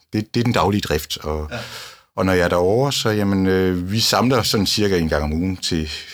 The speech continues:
Speaker 1: almindelig redaktionsmøde med ting, der kommer ind, har lige været til sådan et nu her. Øh, og det foregår enten over ved dem, øh, når jeg kommer over, og hvis jeg ikke har andre møder i København,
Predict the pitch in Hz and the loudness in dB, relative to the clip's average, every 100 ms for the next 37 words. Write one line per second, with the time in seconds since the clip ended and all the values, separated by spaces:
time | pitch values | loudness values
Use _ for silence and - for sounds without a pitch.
0 | - 90 90 85 80 76 - 90 76 90 | -10 -4 -2 -2 -2 -2 -2 -4 -4 -4
1 | 82 82 78 90 80 - 82 82 80 82 | -2 -2 -4 -4 -6 -6 -4 -4 -4 -4
2 | 85 85 82 - 85 82 - 85 82 - | -4 -2 -4 -6 -8 -8 -6 -8 -8 -14
3 | _ _ _ _ - 85 82 80 80 80 | _ _ _ _ -6 -2 -2 -2 -2 -4
4 | 80 _ _ - 113 113 90 87 78 73 | -10 _ _ -6 -4 0 0 0 0 -2
5 | 78 71 67 _ _ _ _ 92 85 95 | -4 -6 -8 _ _ _ _ -8 -4 -2
6 | 95 - 85 78 104 131 - 95 92 80 | -4 -8 -10 -4 -4 -4 -6 -8 -6 -4
7 | 80 85 90 113 90 - - - - 107 | -4 -4 -2 0 -2 -6 -18 -18 -6 -2
8 | 104 101 98 113 92 - 87 90 82 76 | 0 2 2 2 0 -2 -2 -2 -2 0
9 | 80 76 78 73 71 76 69 | 0 -2 -4 -8 -4 -4 -6